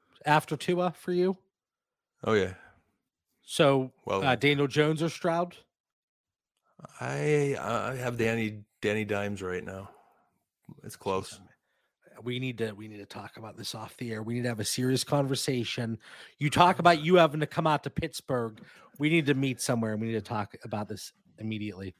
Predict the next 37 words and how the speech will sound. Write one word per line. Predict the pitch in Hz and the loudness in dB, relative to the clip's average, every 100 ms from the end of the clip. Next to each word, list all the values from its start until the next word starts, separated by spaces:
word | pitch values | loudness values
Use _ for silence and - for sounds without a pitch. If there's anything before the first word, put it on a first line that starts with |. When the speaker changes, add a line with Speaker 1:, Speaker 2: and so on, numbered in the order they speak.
| _ _ _ - | _ _ _ -8
Speaker 2:
I | 113 | -6
like | 117 | -4
the | 113 | -2
direction | 110 110 123 123 | 2 4 4 2
Speaker 1:
Uh, | |
Speaker 2:
of | |
that | 98 98 | -2 -4
Giants | 104 98 104 95 | -2 -2 -2 0
offense. | 101 101 - 107 - - _ - - _ _ _ _ _ _ | 2 0 -2 -10 -12 -20 _ -20 -20 _ _ _ _ _ _
Speaker 1:
All | 135 | 0
right. | 127 127 147 - | 2 2 -2 -6
Uh, | 139 139 131 | -2 -2 2
would | 151 131 | 2 6
you | |
go | 156 | 6
Richardson | 143 185 208 185 - 139 98 82 - _ _ _ _ _ _ _ - | 8 6 4 0 0 0 -2 -4 -20 _ _ _ _ _ _ _ -6
or | 135 | -2
Daniel | 120 123 117 110 | 2 2 2 -2
Jones? | 104 95 87 82 - - - _ _ _ _ _ _ _ _ _ _ - _ _ - | -4 -6 -8 -10 -10 -12 -16 _ _ _ _ _ _ _ _ _ _ -20 _ _ -8
Speaker 2:
I, | - | -4
I | - 131 | 2 2
have | 120 | 4
Richardson | 117 117 107 107 110 | 2 2 -4 -2 -2
and | 101 | -4
Stroud, | - 104 104 98 | -2 4 4 2
like, | 90 90 | -4 -4
right | 107 101 90 | -2 -2 -2
next | 98 - | -6 -6
to | 98 | -10
each | 87 | -6
other. | 92 90 87 | -6 -6 -6
So | 98 92 95 90 _ _ - | -6 -4 -6 -8 _ _ 0
either | 120 107 | 2 2
one, | 101 101 101 92 | 2 4 4 4
I | 95 | 0
would. | 95 95 _ _ _ _ _ _ _ _ _ _ _ _ _ _ _ _ - | -4 -12 _ _ _ _ _ _ _ _ _ _ _ _ _ _ _ _ 0
And | - | 0